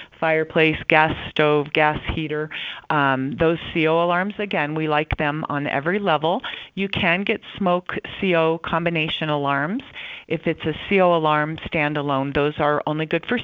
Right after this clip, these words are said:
seven years. So a little, little, little bit different out date on those. But, um, as we've talked about before, that carbon monoxide is the silent killer.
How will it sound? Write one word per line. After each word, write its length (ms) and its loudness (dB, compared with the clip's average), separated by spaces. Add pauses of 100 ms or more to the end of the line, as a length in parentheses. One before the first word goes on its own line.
seven 300 2
years. 360 -2 (520)
So 140 0
a 20 -2
little, 380 -2
little, 240 2
little 140 0
bit 180 -2
different 320 -2
out 200 0
date 180 2
on 160 0
those. 260 0 (100)
But, 200 0 (420)
um, 280 -2
as 340 4
we've 180 0
talked 280 0
about 280 2
before, 460 2
that 440 0
carbon 300 -2
monoxide 640 0
is 200 -2
the 80 -6 (100)
silent 380 -2
killer. 380 0